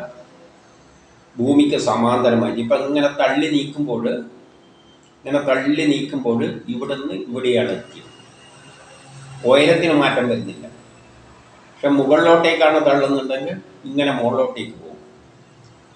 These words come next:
പക്ഷെ ഇങ്ങനെ അകന്ന്, നമ്മളെ നേരെ തലക്ക് മുകളിൽ തന്നെയാണ്, ഇങ്ങോട്ട് മാറുന്നില്ല. പക്ഷെ ഇങ്ങനെ ചെരിഞ്ഞ് തള്ളിക്കഴിഞ്ഞാൽ നമ്മളിൽ നിന്ന് അകലുന്നുമുണ്ട്, മുകളിലോട്ടേക്ക്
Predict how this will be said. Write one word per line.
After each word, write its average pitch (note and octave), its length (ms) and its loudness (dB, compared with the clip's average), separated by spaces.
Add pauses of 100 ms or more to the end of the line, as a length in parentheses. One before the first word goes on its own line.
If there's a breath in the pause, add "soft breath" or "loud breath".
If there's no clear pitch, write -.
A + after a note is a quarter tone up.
(220)
പക്ഷെ B2+ 180 -2 (100)
ഇങ്ങനെ D3 260 4 (1000)
അകന്ന്, A2 260 -4 (100)
നമ്മളെ C#3+ 180 0 (100)
നേരെ C#3+ 280 0
തലക്ക് B2 300 -2
മുകളിൽ G#2+ 300 -6
തന്നെയാണ്, F2+ 300 -14 (100)
ഇങ്ങോട്ട് C3 440 -2
മാറുന്നില്ല. - 320 -8 (1500)
പക്ഷെ - 180 -10
ഇങ്ങനെ D#3 180 4 (120)
ചെരിഞ്ഞ് D#3 420 4
തള്ളിക്കഴിഞ്ഞാൽ C#3 680 2 (1120)
നമ്മളിൽ D#3+ 420 2
നിന്ന് E3 180 -2 (100)
അകലുന്നുമുണ്ട്, E3+ 680 0 (1080)
മുകളിലോട്ടേക്ക് F#3 760 4